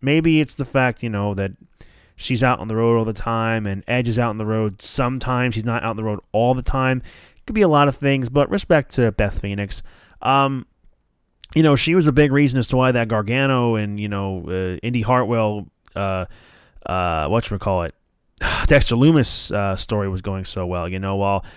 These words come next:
while, like, you know, a lot, everyone's like, "Oh, I love it," and then Wade Barrett's like, like, "Are you crazy? He is, um, he is an absolute psychopath. Why are you condoning this, Beth?" Like, <laughs> it was, I, I love that little, the banter that she'd do. Um, I, I'll,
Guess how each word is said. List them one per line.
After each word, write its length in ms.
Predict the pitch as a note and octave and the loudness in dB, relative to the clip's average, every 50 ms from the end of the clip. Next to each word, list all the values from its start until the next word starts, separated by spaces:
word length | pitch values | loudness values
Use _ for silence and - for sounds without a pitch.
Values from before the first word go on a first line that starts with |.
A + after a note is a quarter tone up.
| - - - - - - _ - | -20 -20 -20 -20 -20 -20 _ -4
while, 260 | A2+ A#2 A2 G#2+ G#2 | -2 0 2 2 0
like, 260 | G#2 A2 G#2+ G#2 G2 | 0 -2 -4 -4 -4
you 80 | A#2 A2+ | -4 -2
know, 120 | G#2+ G2+ | -2 0
a 20 | G2+ | 0
lot, 160 | A2 A#2 G#2+ | 0 0 0
everyone's 260 | A#2 G#2 A2 A2 G2 | 0 -2 -2 -4 -6
like, 120 | G#2 A#2 D3 | -4 -4 -2
"Oh, 180 | E3 D#3+ D#3 | 0 0 2
I 60 | D3+ | 2
love 280 | D3 D3 D3+ D#3+ E3 D#3 | 2 2 2 2 2 4
it," 80 | D#3 C#3+ | 2 2
and 80 | C3 | 2
then 160 | B2 A#2+ A#2 | 0 0 0
Wade 220 | A2 A2 A2+ A#2 G#2+ | 0 0 0 2 2
Barrett's 340 | A2 G#2+ A2 A2 A2 - - | 2 2 2 0 0 -2 -4
like, 200 | A2 A2 G#2+ - - - - - - - - - | -4 -4 -4 -6 -10 -20 -20 -20 -20 -20 -10 -4
like, 140 | - E3+ E3+ - | -2 0 0 0
"Are 140 | F3 F3 | 0 0
you 180 | G3 F#3+ F#3+ F#3+ | 2 2 2 0
crazy? 680 | F3 - F3 F#3+ G3+ F#3+ F#3 F3+ D#3+ - F3+ F3 D#3 - - - - - | 0 0 0 2 2 4 2 2 2 2 2 2 2 0 -4 -8 -4 0
He 220 | - G3+ G#3 G3+ G3 | 2 4 4 4 4
is, 220 | G3 F#3+ F3 - | 4 4 2 2
um, 200 | F#3+ F3+ F3+ F3 - - | 0 -2 -2 -6 -6 -2
he 240 | - F3+ G3 F#3+ F#3+ | 2 4 4 4 4
is 180 | F#3 D#3+ - - | 2 2 -2 -4
an 100 | E3+ E3+ - - | -6 -6 -4 -4
absolute 540 | F3 F#3 F3 F3 - - F3+ F3+ F3+ E3+ | -2 -2 -2 0 -2 0 2 2 0 2
psychopath. 840 | - - - - - G#3 F#3+ F#3+ F#3+ - F3 - F#3 E3 C#3 - B2+ | 0 0 2 4 4 4 4 4 4 4 6 6 6 6 6 4 0
Why 380 | C3 D#3+ F#3 G3 G#3 G#3 G3 F#3+ | 0 0 2 4 6 6 6 6
are 60 | F#3 | 6
you 180 | F3+ E3 F3 D#3+ | 4 4 2 2
condoning 640 | - E3+ D#3+ D3 - F#3+ F#3 F#3+ G3 F#3 F3+ E3+ D3+ | 2 0 0 4 6 6 8 8 8 6 4 4 4
this, 220 | D3+ C#3 B2 - | 2 2 2 2
Beth?" 400 | - - D3 A#2 G#2 - - - - - - - - - - - - | 4 4 6 6 4 2 -2 -6 -8 -10 -16 -20 -20 -20 -18 -6 -2
Like, 140 | - C#3 B2+ | 0 4 6
<laughs> 520 | - - - - - G3+ - - - - G3+ | 6 4 6 8 8 8 8 8 6 4 4
it 120 | F#3 F3 | 6 8
was, 240 | E3+ E3 D#3 D#3 - - - - - - - - - - | 8 6 6 4 0 -8 -16 -20 -20 -20 -20 -10 -2 2
I, 200 | C3+ C3+ - D3 | 4 6 6 6
I 20 | |
love 260 | D3 D3 D3 D3 C#3+ C3 | 8 8 8 8 8 6
that 180 | B2+ A#2+ E2+ | 6 4 4
little, 260 | A#2 A#2 A2+ A2 - A2 | 4 2 2 2 2 0
the 100 | A2+ G#2+ | 0 0
banter 340 | G2+ A2+ G#2+ A2 G#2+ - A2 | 0 0 0 0 0 0 0
that 120 | G#2 G2 | -2 -2
she'd 220 | - - G#2+ G#2 F#2+ | -2 -4 -4 -4 -2
do. 260 | G2+ G#2 G2+ G2 - | -2 -2 0 0 0
Um, 480 | - B2 C#3 D3+ D#3 D#3 D3+ D3+ D#3 D#3+ - | 2 4 6 6 6 6 6 4 2 -2 0
I, 180 | B2+ D#3 D#3 | 2 2 2
I'll, 240 | - - E3 E3+ D#3+ | 2 2 2 2 2